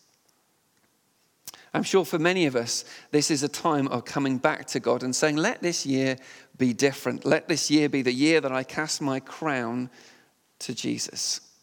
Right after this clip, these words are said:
Let this year be the year when I see alignment in my whole life with what God is calling me to do." He is faithful and wonderful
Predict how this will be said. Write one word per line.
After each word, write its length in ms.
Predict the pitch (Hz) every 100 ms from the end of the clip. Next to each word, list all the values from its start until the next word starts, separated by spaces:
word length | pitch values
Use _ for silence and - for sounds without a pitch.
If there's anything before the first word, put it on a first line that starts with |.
| _ -
Let 160 | 143 -
this 160 | 135
year 140 | 147 131
be 140 | 139
the 100 | 123
year 340 | 131 139 139 127 - -
when 120 | 131
I 120 | 135 135
see 220 | - 151
alignment 600 | 147 156 185 160 131 123
in 100 | 127
my 180 | 147 151
whole 480 | 147 - 180 185 190
life 480 | 147 117 - - - - - -
with 280 | 135 127 -
what 240 | 135 -
God 260 | 135 123 123
is 160 | 123 117
calling 420 | - 131 123 117
me 80 | 113
to 140 | - 117
do." 240 | 123 120 - _ _ _ _ _ - -
He 200 | - 147
is 180 | 143 135
faithful 800 | - - 165 147 - 151 156 165 - - -
and 320 | 127 120 127
wonderful 720 | 135 143 143 113 - 131 131